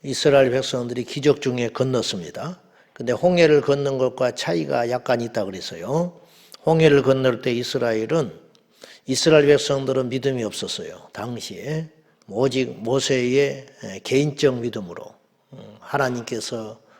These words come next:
동풍으로, 어, 홍해를 갈라놓은 다음에, 갈라놓으니까 건너기가 좀 쉬웠겠지.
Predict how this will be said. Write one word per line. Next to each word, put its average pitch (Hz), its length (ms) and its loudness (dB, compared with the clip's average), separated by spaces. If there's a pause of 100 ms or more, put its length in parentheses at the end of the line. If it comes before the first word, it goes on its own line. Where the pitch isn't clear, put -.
(140)
동풍으로, 127 920 -2 (380)
어, - 420 -16
홍해를 147 400 4
갈라놓은 131 560 0
다음에, 101 500 -6 (540)
갈라놓으니까 151 1200 4 (300)
건너기가 127 680 2
좀 123 180 -6
쉬웠겠지. - 640 -8